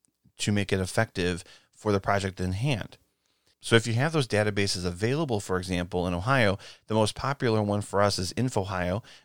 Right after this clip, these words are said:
Uh, you can learn how to log in and navigate to streamline searches and get more resources to you.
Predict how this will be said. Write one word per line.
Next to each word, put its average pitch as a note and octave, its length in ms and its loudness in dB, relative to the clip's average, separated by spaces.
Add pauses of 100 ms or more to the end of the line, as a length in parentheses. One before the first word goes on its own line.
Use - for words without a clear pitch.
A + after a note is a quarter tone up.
Uh, G2 200 8
you A#2+ 120 2
can A#2+ 160 0
learn C3+ 180 2
how C#3 140 2
to B2 100 0
log A2 340 4
in A#2 200 4
and F#2+ 100 2
navigate G#2 640 0 (240)
to G#2 160 0
streamline G#2+ 540 0
searches A#2 580 0
and F#2+ 280 -2
get G2+ 140 -2
more G2+ 220 -2
resources F2+ 720 -4
to - 120 -2
you. F#2 280 -2